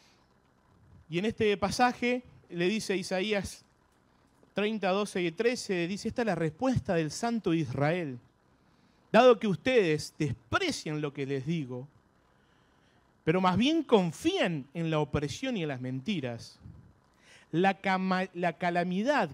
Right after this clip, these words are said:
caerá sobre ustedes de repente, como una pared pandeada que explota y se cae. En un instante se desploma y se derrumba".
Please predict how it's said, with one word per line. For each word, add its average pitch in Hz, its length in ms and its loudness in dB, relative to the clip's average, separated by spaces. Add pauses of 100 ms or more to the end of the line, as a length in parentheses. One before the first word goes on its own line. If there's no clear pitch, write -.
caerá 160 360 -2
sobre 151 340 -4
ustedes 139 540 -2
de 127 100 -6
repente, 117 600 -12 (1000)
como 135 220 -2
una 214 240 2
pared 180 420 2 (480)
pandeada 135 840 0 (400)
que 131 120 -6
explota 196 680 2
y 123 80 -6
se 123 200 -12
cae. 113 360 -10 (1040)
En 127 140 -2
un 180 80 4
instante 165 680 0 (640)
se - 140 -10
desploma 165 760 0 (600)
y 123 60 -12
se 117 160 -12
derrumba". 110 520 -10